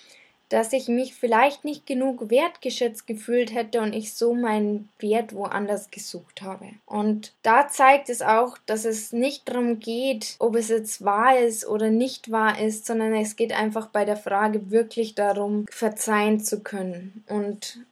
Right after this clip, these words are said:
ob man das jetzt gut findet oder nicht, natürlich finde ich das auch heute noch nicht gut, was damals gewesen ist,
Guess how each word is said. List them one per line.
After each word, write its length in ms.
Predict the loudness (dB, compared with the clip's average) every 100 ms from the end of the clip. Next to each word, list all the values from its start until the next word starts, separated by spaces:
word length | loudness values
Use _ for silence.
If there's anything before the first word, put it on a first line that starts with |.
| -2
ob 120 | 0
man 220 | 2 2 2
das 140 | 0
jetzt 260 | -2 -2 -10
gut 240 | -10 -6
findet 380 | 0 4 4 0
oder 240 | -2 -2
nicht, 360 | 0 0 0 -2
natürlich 600 | -2 -2 -2 -2 -2 -6
finde 300 | -4 0 2
ich 260 | 0 -4 -6
das 220 | -4 -2
auch 260 | -4 -2
heute 380 | 0 0 0 -4
noch 160 | -4 -4
nicht 260 | -8 -8
gut, 260 | -8 -6 0
was 240 | 0 0
damals 540 | 0 2 2 0 -2 -4
gewesen 540 | -4 0 0 0 -4
ist, 320 | -4 -6 -8